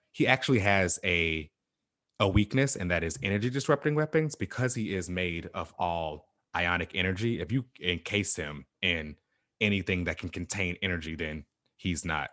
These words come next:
he kinda stuck. So they try to contain him, and, you know, by the end of the issue, he ends up, like, breaking free of, of the cage, in the prison that they kinda put him in.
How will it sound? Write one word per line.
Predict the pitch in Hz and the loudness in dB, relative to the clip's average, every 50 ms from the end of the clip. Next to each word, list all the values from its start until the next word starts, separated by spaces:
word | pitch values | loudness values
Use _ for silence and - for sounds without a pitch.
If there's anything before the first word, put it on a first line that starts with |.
| _ _ | _ _
he | - 87 85 | -12 -12 -12
kinda | - - 80 78 - | -8 -8 -8 -8 -8
stuck. | - - - - - - - - _ _ | -8 -8 -10 -10 -10 -14 -20 -20 _ _
So | - - 104 92 85 80 80 - _ _ _ _ _ _ _ _ _ _ _ _ _ _ _ _ _ _ _ - - - | -8 -4 -2 -2 -2 -4 -6 -12 _ _ _ _ _ _ _ _ _ _ _ _ _ _ _ _ _ _ _ -20 -4 2
they | 117 131 123 | 4 4 4
try | 120 - 131 123 131 127 | 6 6 8 8 8 8
to | - - 113 | 6 4 2
contain | 98 107 95 - 101 95 92 | 2 2 2 4 4 4 4
him, | 87 90 87 85 85 85 - - - - - - - - _ | 4 2 2 2 0 -2 -6 -10 -18 -20 -20 -20 -20 -2 _
and, | 104 101 95 90 87 85 82 85 82 - - _ _ _ _ _ _ _ | 4 6 6 6 6 4 4 2 -2 -4 -8 _ _ _ _ _ _ _
you | 95 95 | 0 2
know, | 92 85 | 4 4
by | 95 92 | 4 2
the | 90 - | 4 2
end | 110 110 | 2 2
of | 98 85 | 4 2
the | 87 90 | 2 0
issue, | 87 - 85 | -2 -2 -2
he | 82 90 | -2 -2
ends | 85 78 85 | -2 0 -2
up, | 80 - - | -4 -2 0
like, | 82 78 76 73 | -2 -2 -2 0
breaking | 76 95 87 - 92 82 | 0 0 0 0 -2 -6
free | - - - 85 80 78 76 71 - _ _ _ _ | -8 -6 -2 -2 0 0 -2 -4 -10 _ _ _ _
of, | - 92 90 87 85 80 76 - - | 4 6 6 6 4 2 0 -4 0
of | 85 87 87 80 | 2 2 2 2
the | 90 90 | 0 -4
cage, | - 98 87 90 85 - 87 | 0 0 2 2 2 0 0
in | 85 82 | 0 0
the | 78 85 | 0 -2
prison | 87 - - 95 85 92 | -4 -2 -4 -4 -2 -2
that | 85 82 | -4 -4
they | - 85 82 80 | -4 -6 -6 -4
kinda | - - 87 85 | -4 -2 -2 -2
put | 82 - 98 92 | 0 0 0 0
him | 95 92 92 | 0 0 0
in. | 92 90 87 87 87 | 0 0 0 -2 -4